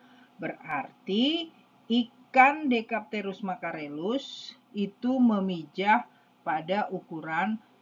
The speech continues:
dua puluh tujuh sentimeter. Nah, dari nilai ini kita plot kepada nilai fit sesuai dengan persamaan logistik itu, ya, kita dapatkan.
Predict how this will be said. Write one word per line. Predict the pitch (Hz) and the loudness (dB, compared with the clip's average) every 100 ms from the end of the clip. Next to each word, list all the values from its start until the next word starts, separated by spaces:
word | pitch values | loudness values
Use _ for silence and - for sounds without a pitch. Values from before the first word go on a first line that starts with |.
| - | -8
dua | 165 165 165 175 | -2 -2 -2 -4
puluh | - 160 156 - | -6 -8 -8 -8
tujuh | 151 143 - 208 254 247 - - | -10 -8 -2 2 2 0 -6 -20
sentimeter. | - 147 147 143 175 160 135 117 - 123 - _ _ - - - | -12 -8 -8 -6 -6 -4 -4 -6 -8 -10 -10 _ _ -20 -20 -12
Nah, | 156 143 156 | -6 -4 0
dari | 165 180 262 | 4 6 6
nilai | 277 254 220 202 | 6 6 6 4
ini | 170 180 214 285 | 2 4 4 4
kita | 269 208 - 160 - - | 2 0 2 0 0 -4
plot | 170 196 240 - - - _ _ | 6 6 6 0 -20 -20 _ _
kepada | - 160 156 151 175 | -20 -8 -6 -2 0
nilai | 196 170 160 156 - - | 0 -2 -6 -10 -14 -4
fit | 254 277 - | -2 -2 -8
sesuai | - 185 - 170 180 175 | -14 -14 -10 -6 -4 -6
dengan | 156 170 220 - - - _ | -8 -4 -4 -6 -16 -20 _
persamaan | 185 180 - 151 143 143 - 175 214 - - - | -8 -8 -8 -8 -6 -6 -4 0 0 -2 -14 -10
logistik | 151 143 151 - - 131 | -6 -6 -8 -12 -8 -8
itu, | - - 202 240 330 359 - - - | -8 -6 2 2 2 -2 -10 -20 -6
ya, | 160 190 302 - - _ _ | 2 2 2 -6 -20 _ _
kita | - - - | -14 -8 -8
dapatkan. | 151 143 - - - 190 254 | -4 -6 -6 -8 4 6 6